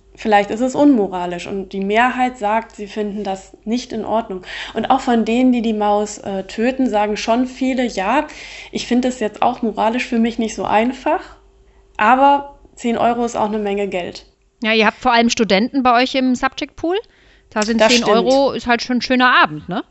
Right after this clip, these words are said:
Speaker 2: Kann man schon
Speaker 1: Nein, auf
Speaker 2: was
Speaker 1: jeden
Speaker 2: mitmachen.
Speaker 1: Fall. Also
Speaker 2: Mhm.
Speaker 1: genau, das sind Studierende und die haben nicht so viel Geld zur Verfügung. Die haben nur ein paar hundert Euro normalerweise zur Verfügung in den Daten.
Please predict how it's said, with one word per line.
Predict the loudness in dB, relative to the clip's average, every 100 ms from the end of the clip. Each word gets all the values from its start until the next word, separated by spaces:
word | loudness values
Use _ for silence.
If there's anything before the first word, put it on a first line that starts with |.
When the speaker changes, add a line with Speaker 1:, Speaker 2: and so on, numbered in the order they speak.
| _
Speaker 2:
Kann | -10 -6
man | -4
schon | 2
Speaker 1:
Nein, | 4 4
auf | 0 0
Speaker 2:
was | 2
Speaker 1:
jeden | 2
Speaker 2:
mitmachen. | 2 4
Speaker 1:
Fall. | 4 2 -4
Also | -8 -6
Speaker 2:
Mhm. | -2
Speaker 1:
genau, | 0 0
das | -2 -4
sind | -6
Studierende | -6 -8 -6 -2 2 4 4 4 2
und | -4
die | -4
haben | 0 0 0
nicht | -2 -4
so | -6
viel | -4
Geld | -4 -4 -4
zur | -8
Verfügung. | -8 -10 -8 -6 -4
Die | -4
haben | -4 -2
nur | -4
ein | -4
paar | -2 0
hundert | 0 -2 0
Euro | 2 2 0
normalerweise | -2 -2 -2 0 0 -2 -4 -8
zur | -10
Verfügung | -6 -8 -6 -6 -4 -4
in | -4
den | -2 -2
Daten. | -2 -2 -4 -4 -6